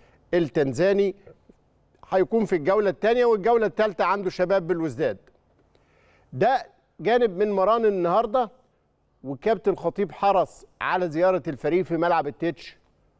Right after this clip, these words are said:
والشد من أزر اللعيبة والاطمئنان من ال-، مستر مارسيل كولر والكابتن خالد بيبو على حالة الفريق ومتابعتهم في ال-، ال-، التدريبات اللي بكرة إن شاء الله الأهلي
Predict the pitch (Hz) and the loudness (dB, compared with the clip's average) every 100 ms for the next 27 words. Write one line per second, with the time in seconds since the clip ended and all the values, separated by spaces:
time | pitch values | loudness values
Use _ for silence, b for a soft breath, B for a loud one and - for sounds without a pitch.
0 | _ 135 131 - 190 160 151 151 175 147 | _ -12 -6 -2 -2 -2 -4 -2 -2 0
1 | 151 139 120 160 190 180 170 147 147 131 | -2 0 2 2 2 0 0 -6 -4 0
2 | 156 175 156 139 135 127 127 123 123 139 | 2 2 2 2 2 0 2 2 2 0
3 | 160 - 135 143 160 151 123 170 170 143 | 0 0 -2 0 -2 -2 -4 0 0 2
4 | 139 - 170 151 - 165 151 123 165 147 | 0 -2 -2 -4 -2 -2 -2 -2 0 2
5 | 127 127 117 101 - - 170 156 147 117 | 0 -2 -4 -6 -16 -6 -4 -4 -8 -8
6 | 131 156 220 - _ _ _ _ _ _ | -4 -2 -2 -8 _ _ _ _ _ _
7 | _ _ _ _ _ _ - 127 202 220 | _ _ _ _ _ _ -8 0 0 2
8 | 202 160 196 220 214 220 185 _ _ _ | -2 2 0 0 0 -2 -4 _ _ _
9 | _ _ _ _ _ _ _ - 185 226 | _ _ _ _ _ _ _ -2 0 2
10 | 208 175 165 160 156 147 143 - 180 160 | 2 4 4 4 2 0 0 0 0 2
11 | 170 208 233 - - _ _ _ _ _ | 2 2 2 -4 -20 _ _ _ _ _
12 | _ 170 160 175 233 208 180 151 190 202 | _ -6 -2 2 0 2 -2 -2 0 2
13 | 180 196 175 190 180 165 | 2 2 2 0 0 0